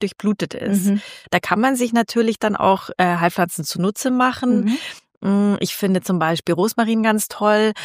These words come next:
Speaker 2: Beliebt, ne?
Speaker 1: Li-, äh,
Speaker 2: Mhm.
Speaker 1: es, es gibt's natürlich schön als ätherisches Öl. Das will man jetzt natürlich vielleicht nicht, weil es natürlich dann auch die Haare wieder ein bisschen fettig macht.
Speaker 2: Mhm.
Speaker 1: Aber vielleicht ein paar Tropfen von dem ätherischen Öl in, in ein mildes Shampoo nehmen und
Speaker 2: Ja.
Speaker 1: dann wirklich gut die Kopfhaut massieren.
Speaker 2: Ja.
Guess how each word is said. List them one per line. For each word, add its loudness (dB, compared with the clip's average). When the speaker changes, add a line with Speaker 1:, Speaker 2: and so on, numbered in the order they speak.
Speaker 2:
Beliebt, -4
ne? 0
Speaker 1:
Li-, 0
äh, -6
Speaker 2:
Mhm. 2
Speaker 1:
es, -4
es -2
gibt's -2
natürlich 2
schön 2
als 4
ätherisches -2
Öl. 2
Das 2
will 4
man 4
jetzt -2
natürlich -4
vielleicht -2
nicht, 0
weil 4
es -4
natürlich -6
dann -8
auch -10
die -6
Haare -2
wieder 0
ein -12
bisschen -8
fettig -4
macht. 0
Speaker 2:
Mhm. 2
Speaker 1:
Aber 2
vielleicht -2
ein -2
paar -2
Tropfen -4
von -4
dem -2
ätherischen -4
Öl 0
in, -2
in -2
ein 0
mildes 2
Shampoo 0
nehmen -2
und 2
Speaker 2:
Ja. 6
Speaker 1:
dann 2
wirklich -2
gut -4
die 0
Kopfhaut -4
massieren. 0
Speaker 2:
Ja. 2